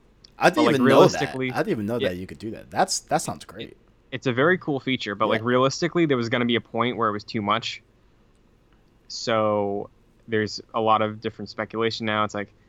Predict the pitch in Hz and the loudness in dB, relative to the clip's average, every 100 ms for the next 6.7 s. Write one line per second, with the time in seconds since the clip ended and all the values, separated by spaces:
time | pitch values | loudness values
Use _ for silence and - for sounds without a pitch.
0 | _ _ _ - 120 120 107 98 98 95 | _ _ _ -10 -10 -4 0 0 0 -4
1 | 98 101 113 135 135 135 131 - _ _ | -10 -4 0 0 0 -2 -6 -10 _ _
2 | _ _ _ _ 117 107 104 110 107 - | _ _ _ _ -10 -8 -6 -4 -4 -6
3 | 113 101 104 117 120 117 117 117 120 117 | -4 -4 -2 -2 0 0 0 0 -2 -4
4 | 113 101 104 98 95 95 - - _ _ | -8 -6 -4 -4 -4 -8 -10 -12 _ _
5 | _ _ _ _ _ _ 120 110 110 104 | _ _ _ _ _ _ -8 -6 -4 -4
6 | 101 104 113 101 113 113 | -4 -4 -4 -2 -2 -4